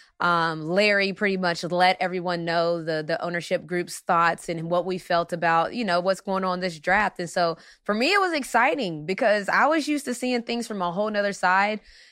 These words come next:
And so to be, you know, behind the scenes and talking with Larry and Suzanne, um, about what's going on and then, you know, getting on the call with the coaches, that was fun. That was, that was fun. It was different.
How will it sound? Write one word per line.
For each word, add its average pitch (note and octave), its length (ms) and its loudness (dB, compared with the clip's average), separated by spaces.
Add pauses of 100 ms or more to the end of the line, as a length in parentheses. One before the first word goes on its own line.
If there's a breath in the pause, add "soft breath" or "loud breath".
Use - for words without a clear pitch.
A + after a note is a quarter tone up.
(100)
And F#3 100 -2
so G3 160 4
to F#3 80 0
be, G#3+ 240 -2
you G#3 140 -2
know, F#3+ 140 2
behind F#3+ 420 2
the F#3 80 -2
scenes F3+ 560 -4
and E3+ 160 -4
talking F#3 400 0
with E3+ 180 -2 (300 loud breath)
Larry G3 460 4
and F#3 120 -2
Suzanne, F#3 920 -2
um, D#3+ 400 2
about F3 380 2
what's F3+ 160 -2
going F3+ 320 -4
on F3 340 -2
and D#3+ 220 -6
then, F3 220 -2
you E3+ 100 -4
know, E3+ 80 -2
getting E3+ 220 -6
on E3+ 60 -8
the E3 60 -10
call F3 180 2
with E3 80 -6
the D#3+ 60 -6
coaches, F3 360 -4
that F#3+ 120 4
was G#3 160 -4
fun. D#3+ 360 -6 (120)
That F3+ 120 2
was, F3 160 -2
that F#3+ 140 4
was F#3 180 -4
fun. E3 200 0
It F#3+ 60 -2
was A3 100 -2
different. F#3+ 420 0